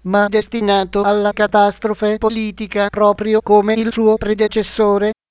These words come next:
"Siamo più forti di prima, guardate i sondaggi", sibila la signora Gelmini,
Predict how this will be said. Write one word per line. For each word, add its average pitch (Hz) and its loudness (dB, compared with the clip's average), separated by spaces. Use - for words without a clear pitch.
"Siamo 202 0
più 226 -2
forti 208 0
di 202 -4
prima, 208 -2
guardate 208 0
i 220 -2
sondaggi", 208 -2
sibila 208 -2
la 202 2
signora 208 -2
Gelmini, 208 -2